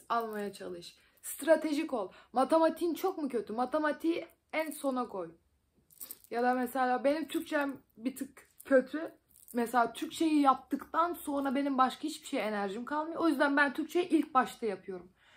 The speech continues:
Çünkü en fazla net alabileceğimiz yer zaten Türkçe. Ana dilimiz. Onu da yapamıyorsun. <laughs> Gidelim.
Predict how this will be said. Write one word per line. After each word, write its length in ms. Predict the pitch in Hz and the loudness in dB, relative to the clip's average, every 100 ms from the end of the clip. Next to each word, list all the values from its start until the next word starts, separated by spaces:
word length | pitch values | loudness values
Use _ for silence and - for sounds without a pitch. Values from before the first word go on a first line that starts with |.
| _ - | _ -12
Çünkü 200 | 285 320 | -8 -4
en 280 | - 349 | 0 2
fazla 260 | - 320 285 | 4 4 4
net 260 | 285 311 285 | 2 2 0
alabileceğimiz 760 | 269 240 247 214 254 262 277 | 0 0 0 0 0 0 0
yer 140 | 294 294 | 0 0
zaten 460 | 302 359 302 226 | 2 0 -2 -8
Türkçe. 460 | - 196 - 185 170 | -10 -18 -14 -14 -4
Ana 300 | 226 277 320 | 0 2 4
dilimiz. 420 | 285 220 185 165 _ _ _ _ _ _ _ _ _ | 2 2 -4 -10 _ _ _ _ _ _ _ _ _
Onu 240 | - 294 330 | -2 2 4
da 100 | 294 | 4
yapamıyorsun. 920 | 269 269 330 285 320 330 - 277 - | 2 2 2 4 6 6 4 0 0
<laughs> 100 | - | -12
Gidelim. 380 | - 277 - | -8 -6 -6